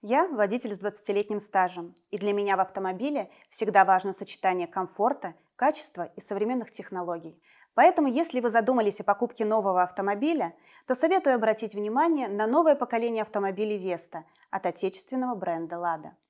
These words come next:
Дизайнеры выполнили интерьер салона в классических черном и бежевых цветах, а в салоне кросс-версии сочетается глубокий черный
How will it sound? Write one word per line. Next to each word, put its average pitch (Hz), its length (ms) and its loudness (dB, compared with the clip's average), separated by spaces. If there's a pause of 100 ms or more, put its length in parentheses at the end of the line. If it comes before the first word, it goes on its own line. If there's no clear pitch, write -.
(360)
Дизайнеры 208 760 4
выполнили 202 560 0
интерьер 190 420 0
салона 196 640 2
в - 40 -20
классических 185 680 -4
черном 226 460 2 (100)
и 185 80 -10
бежевых 185 460 -4
цветах, 170 580 -4 (280)
а 208 100 8
в - 40 -8
салоне 208 400 4
кросс-версии 196 920 0
сочетается 180 560 0
глубокий 175 520 -6
черный 240 500 -4